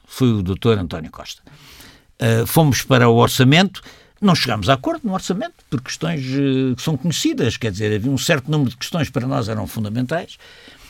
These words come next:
e, e não foi possível. O, o, o Partido Socialista estava convencido que, mesmo sem o apoio do Bloco, o, o orçamento passava e passou, <laughs> e passou, por muito que o P C,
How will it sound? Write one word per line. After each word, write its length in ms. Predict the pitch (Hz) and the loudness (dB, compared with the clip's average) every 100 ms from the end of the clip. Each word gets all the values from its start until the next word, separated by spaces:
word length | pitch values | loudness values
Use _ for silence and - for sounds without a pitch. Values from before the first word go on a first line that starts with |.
| - _ - | -20 _ 2
e, 380 | 170 156 160 | 4 6 6
e 40 | 135 | 6
não 140 | 139 | 6
foi 160 | 123 135 | 4 2
possível. 480 | 127 135 110 98 87 | 4 4 4 2 -2
O, 400 | 82 85 92 80 | -4 -6 -6 -6
o, 220 | 90 107 92 - - | -6 -6 -8 -10 -6
o 100 | 120 | 0
Partido 240 | - 110 | 2 2
Socialista 480 | - 123 120 113 90 - _ - | 4 4 4 2 -6 -10 _ -10
estava 420 | - - 127 107 | -2 2 2 0
convencido 600 | 104 104 113 - 127 123 | -2 0 2 4 2 2
que, 320 | - 95 95 | -6 0 2
mesmo 360 | 104 131 95 95 | 4 4 4 0
sem 160 | 120 | 2
o 120 | 107 | 2
apoio 280 | 98 - 104 | 2 2 2
do 140 | 87 92 | 2 0
Bloco, 380 | 117 90 - - | 2 2 -2 -16
o, 440 | 85 92 - - | -14 -14 -14 -10
o 40 | 82 | -8
orçamento 380 | - 95 107 | -4 -2 -2
passava 380 | - 110 156 208 | 0 2 2 4
e 140 | 170 - | 2 2
passou, 460 | 113 - 120 160 - - | 0 2 2 2 -4 -2
<laughs> 480 | - - 143 - - | 0 0 -2 -4 -4
e 120 | - 127 | -2 0
passou, 340 | 117 - 135 | 0 2 2
por 160 | 135 107 | 2 2
muito 280 | 123 131 | 4 2
que 100 | - | -2
o 40 | 98 | -4
P 160 | 80 | -2
C, 280 | 92 120 95 | 0 2 2